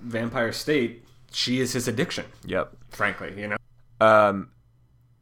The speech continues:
Speaker 2: only other side thing I wanna point out in this scene was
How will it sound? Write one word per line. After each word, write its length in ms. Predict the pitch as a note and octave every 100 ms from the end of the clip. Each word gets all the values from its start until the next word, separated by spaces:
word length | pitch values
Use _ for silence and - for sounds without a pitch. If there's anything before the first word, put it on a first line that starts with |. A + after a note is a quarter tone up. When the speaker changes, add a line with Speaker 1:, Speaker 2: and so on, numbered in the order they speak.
| -
Speaker 2:
only 200 | C3 C#3
other 180 | C3 A#2
side 320 | B2 A2 A2
thing 160 | A2+
I 60 | G#2
wanna 220 | G2+ G2+
point 280 | F#2+ G#2+ F#2+
out 200 | F#2 F2 -
in 120 | F#2+
this 180 | F#2 -
scene 680 | - - - G2 F2+ F2+ E2+
was 460 | F#2 F#2 F2 E2